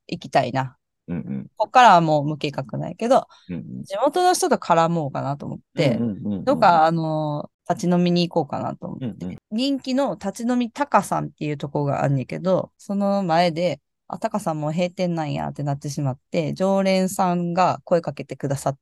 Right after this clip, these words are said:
Speaker 1: て、
Speaker 2: うん、うん。
Speaker 1: その人が、タカさんがやってるバーすぐそこにあるよって言ってくれたから、
Speaker 2: うん、うん。
Speaker 1: 一緒にバーで
Speaker 2: へー。
Speaker 1: カクテル飲みながら、なんやかんや。で、まあ、一時間ぐらい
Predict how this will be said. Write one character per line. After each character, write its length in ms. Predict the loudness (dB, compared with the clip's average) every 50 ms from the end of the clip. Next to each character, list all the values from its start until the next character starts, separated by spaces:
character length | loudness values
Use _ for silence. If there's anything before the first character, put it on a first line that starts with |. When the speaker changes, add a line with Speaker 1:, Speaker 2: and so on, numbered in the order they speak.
| _ -6
Speaker 1:
て、 260 | -2 -2 -2 -2 -4 _ _ -8
Speaker 2:
う 40 | -6
ん、 40 | -6
う 20 | -6
ん。 280 | -6 -6 -8 -8 -10 -6
Speaker 1:
そ 60 | -4 -4
の 60 | -2
人 160 | 2 2 4
が、 220 | 6 4 4 2 _ _ _ _ _ -6
タ 80 | 0 0
カ 80 | 2 4
さ 100 | 2 2
ん 40 |
が 60 | 4 2
や 100 | 2 2
っ 40 |
て 120 | 0 -2 -4
る 60 | 0
バ 200 | 2 2 2 2
ー 20 |
す 240 | -2 -4 -8 -8 -6
ぐ 140 | -4 -4 -6
そ 120 | -6 -6
こ 80 | -6 -6
に 80 | -4 -4
あ 80 | -4
る 100 | -2 2 4
よ 100 | 4 4
っ 40 | 4
て 60 | _ -8
言 100 | -8 -8
っ 20 | -6
て 120 | -8 -8
く 80 | -6 -6
れ 60 | -6
た 100 | -6 -4
か 140 | 0 2 2
ら、 60 | 2
Speaker 2:
う 20 | 2 0 _ _ _ _ -4 -2
ん、 20 |
う 20 | -2
ん。 0 |
Speaker 1:
一 200 | 0 0 -4 -8
緒 20 |
に 120 | -10 -12 -14 -18 -20 -20 _ _ _ _
バ 260 | -4 -4 -2 -2 -2 -4
ー 80 | -4
で 80 | -2 -2
Speaker 2:
へ 40 | -2
ー。 320 | -2 -4 -10 -10 -12 -12
Speaker 1:
カ 120 | -14 -16 -16
ク 100 | -16 _
テ 160 | -12 -10 -8
ル 100 | -8 -8
飲 140 | -8 -6 -4
み 120 | -2 0
な 160 | 2 2 2
が 100 | 2 0
ら、 240 | 0 0 0 -2 -4 _ _ -8
な 120 | -6 -4 -4
ん 80 | -4
や 120 | -6 -6 -8
か 160 | -8 -6 -6
ん 100 | -4 -4
や。 200 | -4 -4 -6 _ _ _ _ -20 -20 -20 -20 _ _ _ _ _ _
で、 100 | 0 4 4 4 4 2 _ _ _ _ _ _ _ _ _ _ _ _ -14
ま 280 | -10 -6 -2 -2 -2 -2
あ、 60 | -4 -6
一 200 | -10 -8 -6 -6
時 60 | -6
間 180 | -6 -4 -4 -4
ぐ 60 | -4
ら 80 | -6 -8
い 80 | -10